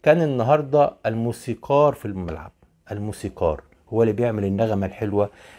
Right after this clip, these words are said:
لنهضة بركان. آه، الوداد مش محظوظ، لأن زي ما قلت لكم في كل الخطوط، لا، الخط الهجوم كله ميت. يعني مثلًا في، في الكورة يقول لك إيه، والله مثلًا المهاجم الشمال ده هو اللي كان شغال ففرق معانا.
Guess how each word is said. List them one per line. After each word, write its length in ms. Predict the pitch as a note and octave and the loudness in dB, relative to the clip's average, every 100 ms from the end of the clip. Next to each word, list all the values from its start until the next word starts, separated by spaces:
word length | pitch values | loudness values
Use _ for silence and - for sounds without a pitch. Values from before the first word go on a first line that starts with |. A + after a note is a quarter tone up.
| _ - | _ -4
لنهضة 720 | G2+ G2+ - G#2 G2 F#2 F2 - | 0 0 0 -2 -2 -4 -6 -10
بركان. 640 | F#2+ F#2 G2+ - D2+ D#2 - - - _ _ | -10 -8 -8 -8 -8 -8 -12 -20 -20 _ _
آه، 600 | G#2+ G#2 G2+ G2+ G2 G2 | 2 6 6 6 4 2
الوداد 460 | G2+ G#2+ A#2+ C3+ A#2+ | 0 0 4 2 2
مش 260 | F3+ - | 0 0
محظوظ، 500 | C#3 - F#2 A#2+ G3 F#3+ - | -4 -4 -4 -2 -2 -6 -4
لأن 500 | G#2 C3 C3 F#2+ F#2+ | -2 0 0 -2 -6
زي 160 | A2+ B2 | 0 2
ما 120 | B2+ | 4
قلت 180 | A2 - | 0 0
لكم 320 | C3 - B2+ - _ _ | -2 -2 -10 -10 _ _
في 140 | G#2+ | -12
كل 320 | - D3+ D3 | -2 0 2
الخطوط، 520 | B2+ - G#2+ - D3+ - | 0 -2 -8 -4 -6 -4
لا، 160 | G#2 - - | -4 -4 -8
الخط 380 | - F#3+ G3 | -4 -4 0
الهجوم 320 | D#3 C3+ E3+ E3+ | 0 2 0 2
كله 220 | F3 E3 | 2 2
ميت. 360 | C#3 F#2+ - _ _ _ | 2 0 -6 _ _ _
يعني 180 | G#2 G#2 | -4 0
مثلًا 340 | C#3+ D3 C#3+ - | 0 4 2 0
في، 160 | - - | -14 -16
في 80 | - | -14
الكورة 560 | - - D#3 D3+ D3 - _ - | -12 0 4 6 4 0 _ -4
يقول 120 | C3+ | 2
لك 160 | C#3 C#3 | 2 2
إيه، 200 | C3+ B2+ - _ | 2 0 -6 _
والله 200 | A2+ B2+ | 0 4
مثلًا 360 | D3 D3 D3 - - | 2 2 0 -2 -8
المهاجم 520 | B2+ B2 E3 D#3+ D3+ | -4 0 2 4 2
الشمال 440 | - - D3 D#3+ | 0 -2 0 2
ده 100 | C#3 | 2
هو 180 | D3+ D#3+ | 4 4
اللي 140 | D3+ | 4
كان 180 | C#3+ D#3+ | 2 0
شغال 600 | - C3+ A#2+ C#3 B2 F#2+ - | 2 -2 2 4 4 0 -8
ففرق 380 | - A2 D3 C#3+ | -14 2 4 4
معانا. 420 | B2 A2+ A#2 G#2+ | 4 2 2 0